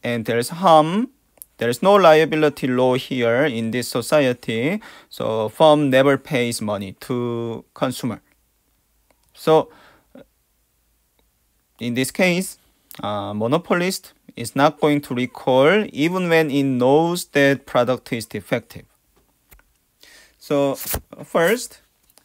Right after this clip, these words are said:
we can see that under no liability law, uh, firm never recalls defective product. And let's think about the level of care under no liability.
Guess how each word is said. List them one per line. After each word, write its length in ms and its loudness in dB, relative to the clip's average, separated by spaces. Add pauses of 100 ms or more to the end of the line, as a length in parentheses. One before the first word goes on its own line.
(120)
we 80 -4
can 220 -2
see 240 -4
that 340 0 (320)
under 340 2
no 220 0
liability 840 0
law, 760 -2 (340)
uh, 540 -16 (140)
firm 640 0
never 380 0
recalls 680 -4
defective 580 -10
product. 500 -20 (2000)
And 200 -4
let's 160 2
think 260 -4
about 560 6
the 120 2
level 280 2
of 140 -2
care 340 -2
under 640 0
no 160 -2
liability. 1000 -4